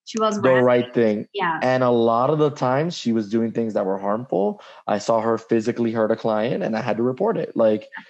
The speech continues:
Speaker 2: and she still, even when I confronted her and said, "Hey, look, I don't think what you did was okay. You know, I wanna talk about it because I don't want this to continue happening." She told me I was wrong and I didn't understand. You
Speaker 1: Yeah.
Speaker 2: know, so I think kind of having that self-doubt is healthy in a field where you work with people,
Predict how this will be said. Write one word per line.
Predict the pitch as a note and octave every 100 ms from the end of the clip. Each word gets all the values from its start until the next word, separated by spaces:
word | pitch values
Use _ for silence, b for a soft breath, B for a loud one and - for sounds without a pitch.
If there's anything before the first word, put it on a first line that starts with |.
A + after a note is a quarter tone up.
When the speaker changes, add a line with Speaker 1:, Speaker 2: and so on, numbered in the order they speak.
| B B
Speaker 2:
and | B2
she | - E3+
still, | - E3+ D#3+
even | D3+ D#3+
when | D3+
I | C3 - - -
confronted | A2 - D3+ C3+ A#2+
her | A2
and | G#2
said, | A2
"Hey, | A#2
look, | C3+ D#3+
I | G2+
don't | C3
think | C3+
what | A#2
you | A2
did | A2
was | G2 G2+
okay. | G2 D#2 D#2+ - B B B B -
You | A2
know, | G#2+
I | G#2
wanna | G#2 G2+
talk | - E3+
about | D3+ A#2+
it | A2+
because | A2 G#2+
I | A2
don't |
want | A2+ A2+
this | G#2+
to | B2+
continue | A#2 G#2+ A#2+ A#2
happening." | C#3 C3+ A#2+ A2+ b b b _
She | - E3+
told | E3 D3
me | C3+
I | B2
was | A#2+ A2
wrong | A2 G#2+
and | G#2+
I | G#2
didn't | G#2 G#2+ G2+
understand. | G2 G2 - G2 F#2+ G2 _ B B
You | A3 G#3+
Speaker 1:
Yeah. |
Speaker 2:
know, | - B2+
so | - B2+ B2 A#2 B B B _ _ _ _ _ _ _ -
I | D3
think | F3+ F3 E3+ - - B B _ _ _ - - _
kind | - D3 D3
of |
having | C3+ C#3 C#3+ C#3
that | B2
self-doubt | - B2+ B2 G#2 A#2 G#2+ A#2+ -
is | A2+ G2
healthy | - G#2+ - G2+ G2+ -
in | A#2
a | G#2+
field | - A#2 A2+ A2+
where | G#2+
you | G2+
work | G2 F#2+
with | F#2+ -
people, | G2+ D3+ F#3+